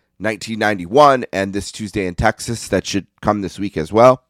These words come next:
uh, depending on Dave's schedule. He's had a rough <laughs> couple weeks, uh, that just keep getting rougher. But you can find all episodes of the twenty-four Inch Podcast where you find the episodes of this show. Uh, at G F Allentown Pod for my buddy Peter Winson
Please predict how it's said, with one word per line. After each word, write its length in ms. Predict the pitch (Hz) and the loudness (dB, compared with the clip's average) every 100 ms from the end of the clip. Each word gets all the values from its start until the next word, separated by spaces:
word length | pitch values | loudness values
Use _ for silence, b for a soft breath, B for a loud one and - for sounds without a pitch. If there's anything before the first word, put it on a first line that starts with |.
| b b b b | b b b b
uh, 240 | - 78 | -6 -4
depending 400 | 80 - 92 85 | -4 -6 -6 -6
on 100 | 87 | -10
Dave's 260 | 85 92 85 | -6 -6 -6
schedule. 440 | - - 104 104 | -4 0 0 0
He's 100 | 104 | -2
had 100 | 87 | -2
a 80 | 82 | -2
rough 320 | 85 98 92 | 0 -2 -2
<laughs> 0 | |
couple 300 | - 107 98 | -6 -6 -4
weeks, 440 | 120 139 139 - - b b b b | -2 -4 -6 -16 -18 b b b b
uh, 140 | - 85 | -6 -4
that 140 | 85 | -4
just 340 | 92 92 - - | -6 -8 -12 -20
keep 200 | _ 98 | _ -18
getting 220 | - 95 87 | -8 -6 0
rougher. 320 | 95 92 98 | -2 0 -4
But 200 | 90 - | -4 -10
you 40 | |
can 180 | - 127 | -8 -8
find 300 | - 110 104 | 0 2 2
all 240 | 85 117 | 4 4
episodes 720 | 90 107 104 - 98 95 - - _ _ _ _ _ | 4 0 -4 -2 0 -2 -6 -20 _ _ _ _ _
of 340 | - 101 98 87 | 0 2 2 0
the 100 | 92 | -6
twenty-four 420 | 113 107 98 95 | -4 -4 -2 -4
Inch 140 | 90 | -2
Podcast 480 | 101 92 90 90 - | 0 0 0 -4 -4
where 160 | 92 92 | -4 -4
you 160 | 82 | -6
find 420 | 80 92 85 80 | -6 -4 -2 -6
the 180 | - 85 | -10 -10
episodes 460 | 78 85 - 80 82 | -10 -12 -10 -10 -10
of 120 | 80 | -6
this 120 | 101 | -6
show. 360 | - 82 65 71 b b b b _ | -4 -6 -6 -8 b b b b _
Uh, 160 | 90 101 - _ _ _ _ _ | 0 0 -2 _ _ _ _ _
at 260 | 135 139 - | 2 2 0
G 180 | - 143 | -2 2
F 180 | 131 - | 2 2
Allentown 580 | 123 131 127 120 117 117 | 2 2 0 2 2 2
Pod 520 | - 123 117 110 110 | 4 8 8 8 4
for 220 | - - 107 | -4 -6 0
my 100 | 101 | 0
buddy 220 | 101 101 | 2 0
Peter 240 | 90 101 | -4 -4
Winson 560 | 95 104 117 - 110 104 | -2 -2 -4 -2 -2 -2